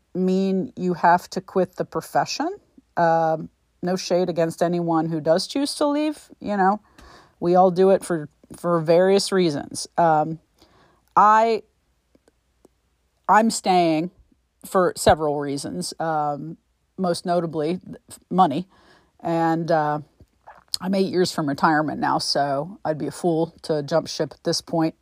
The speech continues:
when I'm gonna get a pretty good, um, pension. But I also, again, I like when situations challenge me, I like to see what I can do with that to change c-,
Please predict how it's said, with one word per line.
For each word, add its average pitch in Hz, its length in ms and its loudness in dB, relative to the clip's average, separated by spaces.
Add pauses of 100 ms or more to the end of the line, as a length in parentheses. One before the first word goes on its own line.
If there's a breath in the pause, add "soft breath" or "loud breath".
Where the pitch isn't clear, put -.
when 165 180 -6
I'm 160 100 -2
gonna 156 160 0
get 151 140 0
a 156 40 -6
pretty 151 200 -4
good, 147 360 -4 (120)
um, 151 480 -6 (100)
pension. 165 480 -2 (880 soft breath)
But 240 300 6
I 254 140 6
also, 339 680 2 (180)
again, 214 680 -2 (380)
I 269 360 4
like 214 720 0 (880)
when 208 140 -2
situations 190 720 0
challenge 202 400 0
me, 254 160 0
I 185 80 2
like 180 300 0
to 170 100 -4
see - 280 -4
what 175 200 0
I 160 120 4
can 151 260 -6
do 160 200 -4
with - 280 -8
that - 240 -4 (120)
to - 120 -10
change 147 640 -2 (680)
c-, - 80 -10